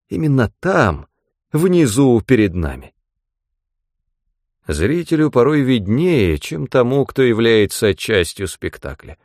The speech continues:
задумчиво проговорил Ганилон. Рэндом глянул на меня и снова перевёл взгляд на раскинувшийся перед нами образ.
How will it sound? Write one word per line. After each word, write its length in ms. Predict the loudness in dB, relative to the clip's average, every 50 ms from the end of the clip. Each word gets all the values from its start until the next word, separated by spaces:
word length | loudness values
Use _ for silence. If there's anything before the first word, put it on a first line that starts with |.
| _ _ _ _ _ _ _ _ _ _ _ _ -8
задумчиво 840 | -6 -2 -2 -2 -2 0 0 0 2 0 0 0 0 2 2 2
проговорил 580 | 2 2 0 2 2 2 2 2 2 0 -2 -4
Ганилон. 540 | -6 -6 -6 -6 -8 -10 -12 -16 -20 -20 _ _ _ _ _ _ _ _ _ _ _ _ _ _ _ _ _ _ _ _ _
Рэндом 580 | -6 -2 0 0 2 2 0 0 0 0 -2 -4
глянул 460 | -6 -4 -4 -4 -4 -4 -4 -4 -2
на 80 | -2 -2
меня 380 | 0 0 0 0 0 -2 -4 _ _ _ _ _ _ _ _ -8
и 180 | -8 -6 -6 -6
снова 600 | -8 -6 -2 0 0 0 2 2 2 2 2 2
перевёл 440 | 2 2 2 2 2 2 2 0
взгляд 500 | -2 -4 -6 -6 -2 -2 0 0 -2 -2
на 120 | 0 0 2
раскинувшийся 880 | 2 0 -2 -4 -4 -2 0 0 0 0 0 -2 -2 -2 -2 -2 -4
перед 240 | -2 -2 -2 -2 -2
нами 280 | -2 -6 -6 -4 -6 -6
образ. 460 | -8 -8 -12 -14 -18 -20 -20 -20